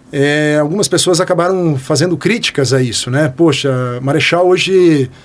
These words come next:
tem um órgão aí que representa esse segmento, esse setor, que é uma referência no Estado, né? Será que não teria nenhum profissional, é, habilitado dentro desse órgão aqui pra assumir essa pasta?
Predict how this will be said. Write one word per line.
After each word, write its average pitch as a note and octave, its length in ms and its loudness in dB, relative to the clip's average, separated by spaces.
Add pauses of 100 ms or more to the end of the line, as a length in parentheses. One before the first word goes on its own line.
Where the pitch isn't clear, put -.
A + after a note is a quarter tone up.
(200)
tem E3+ 240 2
um D#3 100 2
órgão D#3+ 300 2
aí D#3+ 100 2
que D#3 120 -2
representa D3 760 0
esse C3+ 160 2
segmento, D3 640 0
esse C#3+ 140 0
setor, E3 460 0 (260)
que - 80 0
é - 20 4
uma C#4 100 0
referência D#3+ 480 0
no C#3 60 -2
Estado, C3+ 440 -2 (680)
né? C#3 300 0
Será D#3 200 0
que E3 100 -4
não E3+ 120 2
teria D#3+ 280 4
nenhum E3+ 200 0
profissional, D#3 720 0 (460)
é, C#3+ 80 -2
habilitado E3+ 640 0
dentro E3+ 340 -2
desse D3+ 280 0
órgão D3+ 340 0
aqui D3+ 260 -2
pra D#3 180 0
assumir D#3 360 0
essa D3 240 -2
pasta? C3 420 -4